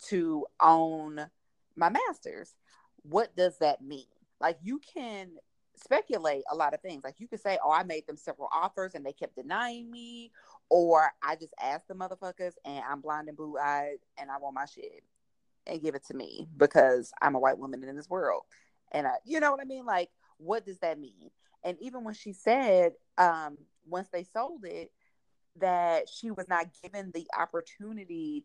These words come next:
to buy them, again, like, what does that mean? Were you expecting them to contact every artist that was on this record label to say, "Okay, we selling the record company.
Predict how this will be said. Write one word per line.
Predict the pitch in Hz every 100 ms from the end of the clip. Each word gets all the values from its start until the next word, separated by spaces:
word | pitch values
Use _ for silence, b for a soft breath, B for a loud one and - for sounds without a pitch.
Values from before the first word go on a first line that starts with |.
| -
to | 165
buy | - 131 247 269
them, | 147 135 135 160 b b b _
again, | 220 277 277 151
like, | 160 156 156
what | 151 170 190
does | 185
that | 175 170
mean? | 190 302 147 131 151 b b b b _
Were | 180 180
you | 185 202
expecting | 180 - 180 202 180 185
them | 170 175 -
to | 175 165 160 151 b b _ _ _ -
contact | 196 180 202 160 _ -
every | 185 185 233
artist | 143 160 170 190
that | 165
was | 151 -
on | 147 170
this | -
record | 156 - 185
label | 196 202 196 196 202 208 _ _ _
to | 180
say, | - 170 170 170
"Okay, | 185 175
we | 165 165
selling | - 185 185 202 196 190 -
the |
record | 151 180 - 165
company. | 160 - 131 123 127